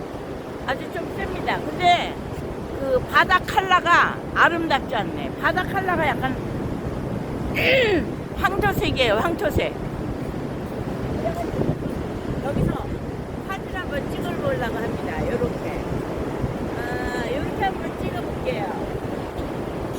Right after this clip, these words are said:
미케비치 해변에 왔습니다. 그래갖고 여기 뒤를 보면,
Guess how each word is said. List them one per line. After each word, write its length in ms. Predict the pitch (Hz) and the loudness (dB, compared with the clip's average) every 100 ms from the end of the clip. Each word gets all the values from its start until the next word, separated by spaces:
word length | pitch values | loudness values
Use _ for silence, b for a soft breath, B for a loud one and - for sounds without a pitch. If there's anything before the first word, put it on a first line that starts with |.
| - | -4
미케비치 540 | - 381 330 - - | -4 -2 -2 -4 -2
해변에 540 | 302 285 262 247 269 269 | 0 2 0 0 0 0
왔습니다. 720 | 208 - - - 185 170 156 | 0 0 -4 -4 -2 0 0
그래갖고 400 | - 320 311 294 | 2 4 2 0
여기 280 | 277 269 247 - - - - | -2 -2 -2 -4 -6 -6 0
뒤를 320 | 330 359 349 330 | 6 6 6 6
보면, 480 | 285 302 349 233 | 6 8 6 4